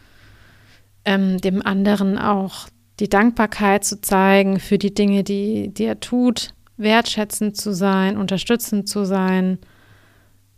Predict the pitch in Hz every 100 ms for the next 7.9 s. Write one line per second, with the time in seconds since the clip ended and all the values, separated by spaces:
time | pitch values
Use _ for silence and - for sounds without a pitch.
0 | _ _ _ _ _ _ _ 220 208 202
1 | 208 - - _ _ - 214 214 254 320
2 | - 240 233 226 - 214 226 214 208 208
3 | - 208 208 214 214 208 - 180 - 185
4 | 175 175 175 175 175 208 175 180 - 208
5 | 208 208 - 208 190 190 202 190 185 214
6 | 214 196 196 208 208 - 208 233 233 220
7 | 226 240 233 - 254 247 220 -